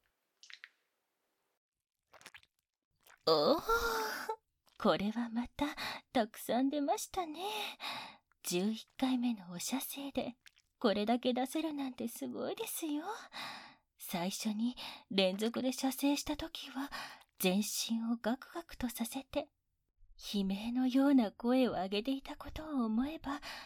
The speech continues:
だいぶお射精が板についてきたようですね。とってもご立派ですよ。<laughs> そういえば、先ほどのお話の続きですが、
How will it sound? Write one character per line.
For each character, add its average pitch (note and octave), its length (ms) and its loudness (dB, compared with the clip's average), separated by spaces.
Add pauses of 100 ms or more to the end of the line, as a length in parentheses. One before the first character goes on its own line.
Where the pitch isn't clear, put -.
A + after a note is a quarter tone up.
(300)
だ G3 200 8
い G3 100 2
ぶ A3 160 -2
お B3 80 2
射 D4 160 0
精 C#4 300 4
が - 120 -4
板 B3 320 -4
に D4 160 2
つ - 160 -2
い G4 80 0
て G4+ 140 -10
き - 80 -10
た E4 140 -2
よ D4 160 2
う D4 40 4
で C#4 120 -2
す - 180 -2
ね。 C4 140 4 (1000)
と F#3+ 80 -6
っ - 100 -8 (220)
て A3+ 140 4
も A#3 180 6
ご G#3 160 0
立 B3 260 -2
派 C#4+ 80 4
で E4+ 140 -2
す - 160 -2
よ。 D4+ 200 -2 (1080)
<laughs> - 2250 -2
そ - 520 4
う C4+ 80 0
い C#4 120 0
え - 160 -12
ば、 - 120 0 (760)
先 - 460 2
ほ - 120 0
ど A#3 160 4
の A#3 140 4
お - 20 -6
話 A#3 560 2
の C4 220 8
続 B3 300 4
き C#4 120 -2
で E4 140 0
す - 200 2
が、 C#4+ 300 0